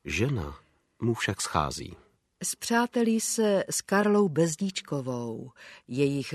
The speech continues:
Speaker 2: vzájemný cit možná přeroste přátelství, jenže paní Karla je vdaná.
Speaker 1: Potom koncem roku osmnáct set devadesát sedm tchyně Sofie Podlipská nastydla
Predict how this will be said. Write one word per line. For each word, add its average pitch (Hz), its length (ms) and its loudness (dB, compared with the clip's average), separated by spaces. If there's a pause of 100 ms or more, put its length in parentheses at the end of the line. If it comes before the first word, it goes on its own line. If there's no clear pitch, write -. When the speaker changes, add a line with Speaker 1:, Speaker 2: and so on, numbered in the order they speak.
Speaker 2:
vzájemný 165 680 4
cit - 280 -2
možná 175 340 2 (160)
přeroste 196 600 -2
přátelství, 127 1160 -8
jenže 190 520 0 (720)
paní 135 260 -2
Karla 175 520 -8 (440)
je 123 180 -4
vdaná. 117 680 -12 (500)
Speaker 1:
Potom 180 680 4 (100)
koncem 127 480 4
roku 104 440 2
osmnáct 117 540 2
set 107 120 -2
devadesát 110 540 2
sedm 85 680 0 (180)
tchyně 78 560 0
Sofie 87 360 2
Podlipská 76 640 -4
nastydla 80 720 -4